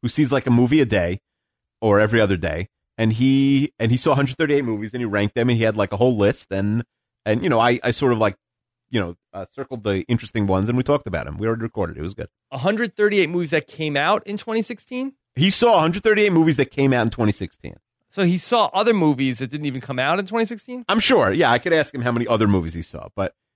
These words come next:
Speaker 1: he really, like, made it his goal. Listen, and he's got, uh, by the way, props to him. He's got, like, a wife and kids also.
Speaker 2: Wow.
Speaker 1: Yeah.
Speaker 2: Okay.
Speaker 1: He said he did. We asked him,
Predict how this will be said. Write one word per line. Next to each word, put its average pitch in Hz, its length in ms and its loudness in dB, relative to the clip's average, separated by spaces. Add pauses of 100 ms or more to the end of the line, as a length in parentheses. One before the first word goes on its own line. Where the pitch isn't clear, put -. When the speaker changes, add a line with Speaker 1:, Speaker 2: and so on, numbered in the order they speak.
(100)
Speaker 1:
he 139 60 2
really, 147 340 4
like, 117 180 0
made 120 160 4
it 127 80 4
his 127 140 0
goal. 107 260 0
Listen, 165 280 0
and 107 80 2
he's 160 100 0
got, 226 200 0
uh, 139 100 0
by 165 180 2
the 185 80 2
way, 90 240 0
props 180 260 -2
to 170 80 0
him. 107 80 2
He's 101 120 -4
got, 135 120 0
like, 120 140 -2
a - 20 -4
wife 113 240 0
and 95 100 -4
kids 98 280 -4
also. 101 240 -4 (200)
Speaker 2:
Wow. 113 380 -6 (220)
Speaker 1:
Yeah. 95 220 -4 (840)
Speaker 2:
Okay. 156 80 2
Speaker 1:
He - 20 2
said 196 200 0
he 156 180 2
did. 180 180 0
We 185 140 4
asked 196 260 0
him, 160 220 0